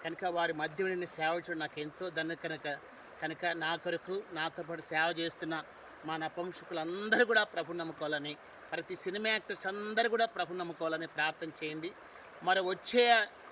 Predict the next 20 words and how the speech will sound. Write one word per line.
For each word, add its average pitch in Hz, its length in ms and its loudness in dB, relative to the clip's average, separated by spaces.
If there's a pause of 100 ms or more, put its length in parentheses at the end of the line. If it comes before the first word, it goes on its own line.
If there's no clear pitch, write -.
వారము 214 840 8 (720)
సినిమా 233 300 2
యాక్టర్ 214 320 4
మోహిని 269 520 4
గారు 220 160 6
సాక్ష్యం 185 480 2
పెడతాను 170 360 2
నేను 156 140 -4
YouTube-లో. 170 560 -2 (460)
చూడండి, 170 500 0 (800)
నా 165 340 2
YouTube 190 380 -2
ఛానల్ 175 420 2 (100)
అనిల్ 185 380 2
రాజ్ 180 340 8 (140)
ఇవాంజలిస్ట్ 175 600 2
అని 151 80 -2
ఉంటుంది, 151 240 -4
సబ్స్క్రైబ్ 156 600 -4
చేయండి. 156 420 0